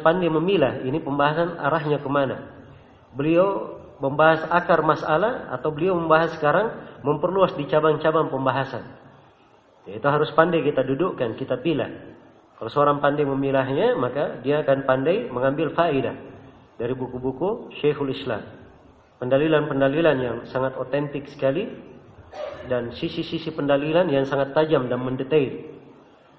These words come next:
Iya, dari beliau rahimahullahu taala. Baik. Jadi eh, terkait dengan biografinya,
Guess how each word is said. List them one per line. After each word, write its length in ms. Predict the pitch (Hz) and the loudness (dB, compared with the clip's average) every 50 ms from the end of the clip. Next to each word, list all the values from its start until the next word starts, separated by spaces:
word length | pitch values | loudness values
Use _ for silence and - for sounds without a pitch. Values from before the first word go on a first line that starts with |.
| _ _ _ _ _ _ | _ _ _ _ _ _
Iya, 200 | 117 107 92 - - - - - - _ - _ - _ | -10 -10 -10 -12 -14 -20 -20 -20 -20 _ -20 _ -12 _
dari 160 | 120 123 123 135 131 | -2 -2 -2 -2 -2
beliau 420 | 123 127 131 135 156 202 226 226 | -2 -2 0 2 2 2 2 0
rahimahullahu 960 | 135 131 127 143 135 131 120 - 120 117 120 123 120 147 190 269 269 - - | -2 -2 0 0 0 0 0 0 -2 0 0 0 0 0 -4 -4 -6 -8 -2
taala. 400 | - 131 120 113 107 104 - - - - - - - - - _ _ _ _ _ _ _ _ _ _ _ - - - - - - - - - - - - - - - - - - - - - - | 0 2 2 2 0 -4 -8 -14 -16 -18 -20 -20 -20 -20 -20 _ _ _ _ _ _ _ _ _ _ _ -20 -20 -20 -20 -20 -20 -20 -20 -20 -20 -20 -20 -20 -20 -20 -20 -20 -20 -20 -20 -18 0
Baik. 200 | - 143 135 - - - - - - - - - - - - - - - - - - - - - - - - - - | 2 2 2 2 -2 -12 -14 -16 -18 -20 -20 -20 -20 -20 -20 -20 -20 -20 -20 -20 -20 -20 -20 -20 -20 -20 -20 -14 -2
Jadi 260 | 127 143 160 208 208 202 202 208 - - - - - - - - - - - | 0 2 4 4 4 4 2 0 -4 -8 -10 -12 -14 -18 -18 -20 -18 -10 -4
eh, 200 | 156 135 131 131 - - - - - | -2 -2 -2 -2 -4 -10 -18 -4 -2
terkait 320 | 147 - - 190 196 190 190 | -2 2 4 4 4 4 6
dengan 160 | 180 180 170 | 6 6 6
biografinya, 720 | 165 160 160 156 139 151 147 143 - 156 143 123 135 190 | 6 4 4 4 6 4 4 4 2 0 0 0 0 -2